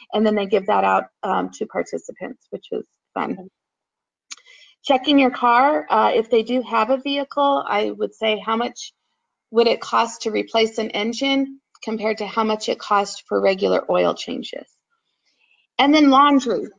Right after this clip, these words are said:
Uh, we do an entire session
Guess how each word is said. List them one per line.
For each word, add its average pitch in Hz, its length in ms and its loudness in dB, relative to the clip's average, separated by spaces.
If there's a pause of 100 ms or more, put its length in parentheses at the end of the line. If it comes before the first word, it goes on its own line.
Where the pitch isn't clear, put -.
(140)
Uh, 214 180 2
we 240 140 -2
do 269 220 -4
an 262 100 2
entire 285 760 -4
session 277 760 -4